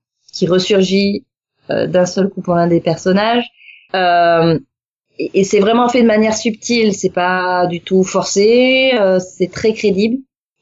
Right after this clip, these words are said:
et, et très bien, très bien joué. Euh, voilà, on reste vraiment subtilité. Je sais, j'ai redit voilà.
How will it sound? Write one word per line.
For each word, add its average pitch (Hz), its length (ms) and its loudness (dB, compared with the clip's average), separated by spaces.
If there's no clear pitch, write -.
et, 180 800 4
et 165 120 0
très - 200 0
bien, 196 600 2
très - 140 -2
bien 214 160 2
joué. 208 380 2
Euh, - 40 -10
voilà, 170 340 0
on 170 40 0
reste 175 280 -4
vraiment 190 440 2
subtilité. 233 1800 0
Je 165 100 -2
sais, 185 240 0
j'ai 196 140 2
redit 165 260 -4
voilà. 190 280 -2